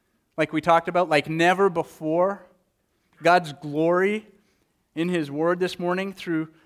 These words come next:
this story that many of us have heard time and time again. Look at chapter two and verse eight. It says, "And in the same region there were shepherds out in the field keeping watch over their flock by night." We'll stop there.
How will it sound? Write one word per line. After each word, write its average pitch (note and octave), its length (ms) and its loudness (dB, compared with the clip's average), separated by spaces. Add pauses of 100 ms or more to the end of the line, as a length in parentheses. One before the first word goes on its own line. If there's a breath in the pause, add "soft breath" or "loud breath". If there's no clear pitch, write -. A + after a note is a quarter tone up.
(100 soft breath)
this F3 140 0
story F3 440 0
that D#3+ 400 -2
many E3+ 340 0
of F3 120 -2
us F3 180 -6
have C#3 100 -14
heard D3 260 -4
time D#3+ 460 -2
and C#3+ 100 -6
time D3 300 -4
again. C3 380 -14 (2000 soft breath)
Look E3 180 -8
at E3+ 100 -8 (480)
chapter D#3 320 -2
two D3+ 280 -8
and C3+ 120 -6
verse C3+ 260 -8
eight. C3+ 200 -4
It - 100 -16
says, C#3 260 -8
"And C#3 140 -6
in E3 140 -4
the D3+ 80 -8
same D#3 380 -4
region C#3 400 -4
there B2 120 -8
were B2+ 220 -12 (340)
shepherds B2+ 600 -4
out C#3 340 -2
in C3+ 160 -8
the A#2 80 -16
field C#3 400 -6
keeping C#3+ 380 -10
watch C3+ 280 -2
over B2 160 -14
their A#2+ 140 -14
flock C3 480 -6
by A2 140 -8
night." A#2+ 260 -10 (280)
We'll B2 80 -20
stop - 300 -10
there. A#2 220 -10